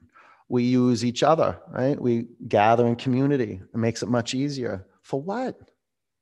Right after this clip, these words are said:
For what? Like, what's our aim? It's to meditate, to be still,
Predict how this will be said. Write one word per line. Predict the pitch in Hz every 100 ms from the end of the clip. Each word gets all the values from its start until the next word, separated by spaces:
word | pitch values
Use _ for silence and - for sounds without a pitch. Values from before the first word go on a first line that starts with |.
| _ _ _ _ _ _ _
For | -
what? | 190 226 -
Like, | 143
what's | 160 160
our | 151 -
aim? | 175 165 135 98 - - - - _
It's | 123 120 -
to | - 123 110 - -
meditate, | 104 98 95 - - - _ _ _ _ _ _
to | 110
be | 104 110
still, | - - 107 87 101 117